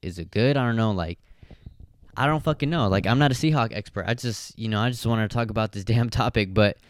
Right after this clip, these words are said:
you know, it's, I would be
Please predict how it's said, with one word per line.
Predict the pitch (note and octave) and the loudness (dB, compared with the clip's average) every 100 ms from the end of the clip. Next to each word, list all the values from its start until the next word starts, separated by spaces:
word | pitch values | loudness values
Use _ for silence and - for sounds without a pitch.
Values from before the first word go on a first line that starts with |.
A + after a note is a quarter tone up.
| _ _ - | _ _ -4
you | C3 | 4
know, | C#3+ C#3 - | 6 4 2
it's, | D3 C#3+ - _ _ _ _ _ - | -2 -2 -12 _ _ _ _ _ -6
I | E3 | 0
would | G3 G#3+ E3+ | 4 2 0
be | F#3+ F3+ E3 | -4 -4 -6